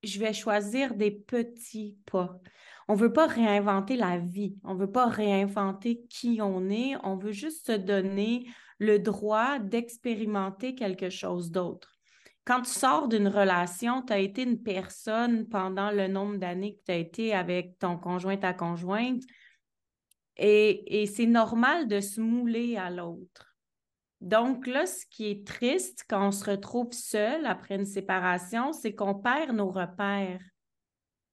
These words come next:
Donc, me réinventer, ça a été aussi de tester.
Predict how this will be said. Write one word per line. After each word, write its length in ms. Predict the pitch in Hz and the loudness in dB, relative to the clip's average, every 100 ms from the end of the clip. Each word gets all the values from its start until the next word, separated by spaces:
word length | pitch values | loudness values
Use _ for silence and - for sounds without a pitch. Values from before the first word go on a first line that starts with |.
| _ _ _ | _ _ _
Donc, 200 | 214 240 | 0 2
me 180 | 247 226 | 4 4
réinventer, 800 | 214 220 214 220 214 202 202 370 | 4 4 2 2 0 0 -2 -4
ça 180 | 370 214 | -2 -2
a 40 | |
été 240 | 196 196 269 | -2 -4 -6
aussi 320 | 233 - 359 | -8 -6 -4
de 120 | 226 | -4
tester. 760 | 196 - 240 - - - 247 | -4 -6 -8 -6 -12 -10 -10